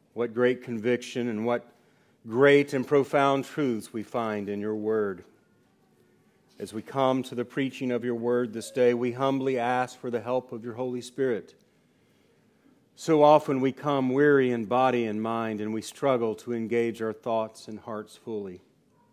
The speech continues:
Help the preacher to speak with clarity and simplicity. Where there are mistakes in, in the notes and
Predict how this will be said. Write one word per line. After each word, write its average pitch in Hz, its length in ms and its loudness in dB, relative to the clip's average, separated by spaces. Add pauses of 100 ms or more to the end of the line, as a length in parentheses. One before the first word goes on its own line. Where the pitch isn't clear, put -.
(760)
Help 165 280 4
the 165 80 0
preacher 143 420 -4
to - 160 -16
speak 127 420 -8
with - 220 -14
clarity 95 540 -2
and 90 120 -12
simplicity. 87 680 -14 (1200)
Where 92 140 -10
there 104 160 0
are 107 140 0
mistakes 120 580 -2
in, 110 260 -8 (680)
in 117 100 -4
the 117 100 0
notes 131 520 4
and 104 240 -6